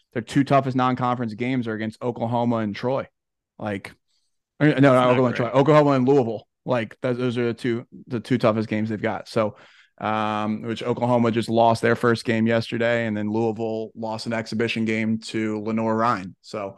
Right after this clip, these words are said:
Speaker 2: Yikes.
Speaker 1: um, yeah, uh, it, it's, it's hard. I, I mean, the re-, the, the proof is in the pudding. Muss has had some, a lot of success with them since he's gotten there. Um, I mean, shoot, he was a game away from the Final Four last year,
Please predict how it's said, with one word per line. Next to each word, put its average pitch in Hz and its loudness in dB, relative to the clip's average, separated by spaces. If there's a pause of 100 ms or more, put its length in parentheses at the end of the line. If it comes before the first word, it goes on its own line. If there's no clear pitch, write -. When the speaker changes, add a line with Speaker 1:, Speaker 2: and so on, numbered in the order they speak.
(100)
Speaker 2:
Yikes. 82 -12
Speaker 1:
um, 101 0 (720)
yeah, 120 2
uh, 113 0
it, 123 -6
it's, 120 -10
it's 123 -2
hard. 135 4
I, 127 -4
I 117 -4
mean, 120 0 (720)
the 127 -2
re-, 123 2
the, 123 4
the 110 -2
proof 160 6
is 160 0
in 160 0
the 123 0
pudding. 147 2
Muss 135 0
has 123 -8 (220)
had 127 -4 (120)
some, 110 -4 (220)
a 123 0
lot 117 2
of 131 2
success 131 0
with 139 -6
them 156 0
since 120 -4
he's 117 -2
gotten 123 -2
there. 156 0 (440)
Um, 110 0 (400)
I 131 -4
mean, 113 -2
shoot, 139 0
he 120 0
was 110 -4
a 117 -6
game 123 -2
away 127 0
from 123 -6
the 123 -4
Final 123 -2
Four 139 -2
last 110 -8
year, 107 -16